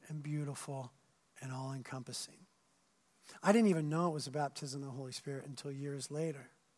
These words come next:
But I do know this, though there was not an accompanying sign at the time like tongues or prophecy, there was profound change in my life, for it was only a few months later that we started Reality, the college ministry.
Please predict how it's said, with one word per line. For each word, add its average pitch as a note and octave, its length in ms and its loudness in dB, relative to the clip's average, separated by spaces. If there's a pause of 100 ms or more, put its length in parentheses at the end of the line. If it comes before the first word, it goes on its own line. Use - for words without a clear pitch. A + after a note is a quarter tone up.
(720)
But D3+ 100 2
I D3 80 2
do F#3+ 220 8
know F3+ 180 8
this, D#3 320 4
though E3 140 2
there D#3+ 100 4
was E3 220 4
not E3+ 160 4
an D#3+ 80 0
accompanying F3+ 680 4
sign G#3+ 500 6
at E3+ 80 0
the D#3+ 80 -4
time D#3+ 340 -2
like D3+ 160 -2
tongues E3 300 -2
or D3+ 60 -4
prophecy, F3 600 0 (400)
there D#3+ 140 2
was E3+ 420 4 (200)
profound E3+ 680 0
change E3+ 400 2
in D#3 80 2
my D3 120 0
life, C3+ 260 -4
for D3+ 140 -2
it C#3+ 40 0
was C#3+ 160 -4
only E3 220 0
a D3 60 -2
few E3+ 200 -2
months D#3 300 -2
later D#3+ 240 2
that C3+ 100 -4
we C3+ 80 -6
started D3 460 -2
Reality, D3 460 0
the C#3 80 -4
college E3 440 0
ministry. A#2+ 500 -12